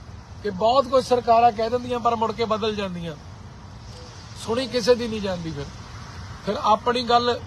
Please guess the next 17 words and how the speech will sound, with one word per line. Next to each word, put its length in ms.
ਇਹ 140
ਦੱਸਣ 380
ਲਈ, 180
ਯਾਦ 320
ਕਰਾਉਣ 360
ਲਈ 80
ਕਿ 100
ਤੁਸੀਂ 260
ਆਹ 120
ਫਲਾਨੀ 420
ਗੱਲ 160
ਕਹੀ 200
ਸੀ, 120
ਧਰਨੇ 380
ਮਾਰਨੇ 380
ਪੈਂਦੇ 340
ਆ 80